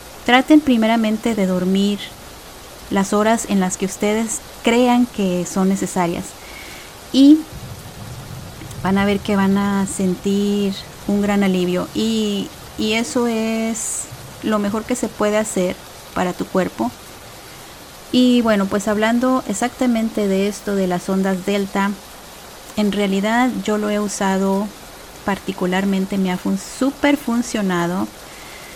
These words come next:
Em, yo también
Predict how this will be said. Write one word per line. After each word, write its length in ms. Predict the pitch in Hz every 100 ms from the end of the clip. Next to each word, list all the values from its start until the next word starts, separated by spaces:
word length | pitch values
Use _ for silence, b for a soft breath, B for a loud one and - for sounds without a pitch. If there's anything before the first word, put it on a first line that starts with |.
| B - -
Em, 600 | 196 190 185 180 180 190 - - - - -
yo 140 | 202
también 800 | 202 214 202 202 202 208 208 214